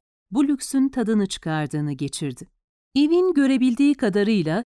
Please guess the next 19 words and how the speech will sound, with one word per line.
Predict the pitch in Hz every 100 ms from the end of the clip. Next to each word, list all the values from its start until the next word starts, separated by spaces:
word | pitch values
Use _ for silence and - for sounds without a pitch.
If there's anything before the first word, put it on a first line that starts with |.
| _ -
başka | 240 - 233
hiçbir | 214 180 - 262
şeye | - 247 247 214
dokunulmamıştı. | - 190 165 151 139 139 - 143 - _ _ _
Eğlence | - 254 285 294 285 339
ve | 320 302
iletişim | - 226 269 285 - 320 320
ünitesini | 220 214 233 214 226 233
gözden | 196 208 214 226
saklayan | 226 196 196 196 196 208 285
tropikal | - 240 240 247 254 262
kuş | 262 - 285 -
desenli | 202 - 180 180 175
ipek | 185 254 247 -
perde | 160 147 143 214 - _ _
hala | 269 285 269 269 208
düzgünce | 202 220 - 285 320 269
çekili | 262 220 - 185 160
duruyordu. | 147 151 147 143 135 143